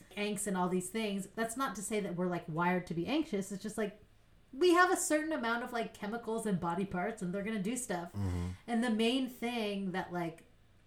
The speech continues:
Speaker 1: really makes the human brain, like,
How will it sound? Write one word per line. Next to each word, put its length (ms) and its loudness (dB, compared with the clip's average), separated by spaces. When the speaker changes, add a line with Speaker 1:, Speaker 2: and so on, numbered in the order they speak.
Speaker 1:
really 400 6
makes 340 4
the 120 -2
human 360 0
brain, 340 0
like, 220 -6